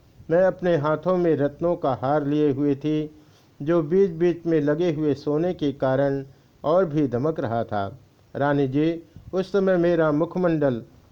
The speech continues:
घनी घुंघराली अलकों से सुशोभित हो रहा था तथा कपोलों पर कुंडलों की आभा पड़ने से वह और भी दमक उठा था। मैंने एक बार अपना मुख उठाकर चंद्रमा की किरणों के समान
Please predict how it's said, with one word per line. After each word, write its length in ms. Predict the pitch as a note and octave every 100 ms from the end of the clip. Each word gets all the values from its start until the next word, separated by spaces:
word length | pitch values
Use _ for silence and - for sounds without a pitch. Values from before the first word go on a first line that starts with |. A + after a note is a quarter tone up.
| C3+
घनी 320 | D3+ F3+ F#3+
घुंघराली 640 | C#3 D#3 C#3+ D#3 E3+ E3+
अलकों 400 | E3+ C#3+ C#3+ F3+
से 180 | F3+ D3+
सुशोभित 640 | C3 B2+ - C3 C3+ F3
हो 100 | D#3
रहा 220 | C#3+ B2 A#2+
था 340 | A2+ G#2+ G#2 - - _ -
तथा 240 | C#3 D3 C#3+
कपोलों 540 | D3 C#3 D#3+ E3+ F3+
पर 360 | E3 D3+ A#2+ - - _ -
कुंडलों 440 | D#3+ E3+ F3+ G3+
की 200 | G3 F3+ -
आभा 320 | C3 C3 E3+
पड़ने 400 | E3 C#3+ D3 E3+
से 300 | E3+ C#3+ A2+ - _ _ C#3+
वह 140 | D3
और 360 | C#3+ C#3+ F3 F#3
भी 240 | F3+ F#3+
दमक 360 | C#3+ C3 D#3+ -
उठा 260 | - C3+
था। 340 | A#2+ A2+ G#2 - _ _ - _ _ C#3+
मैंने 340 | E3 F#3 F#3 F3+
एक 240 | F#3 F3+
बार 200 | E3+ E3
अपना 440 | E3 D3 - D#3
मुख 260 | C#3 F3 F3
उठाकर 640 | E3 D3 C#3+ C#3+ D3 D3 C#3+ - - _
चंद्रमा 460 | D#3 D#3+ E3+ F#3+ G3
की 220 | F3+ D3+
किरणों 440 | - C#3+ D3+ F#3+
के 220 | F#3+ D#3+
समान 520 | C#3 C3+ C#3 C#3+ D3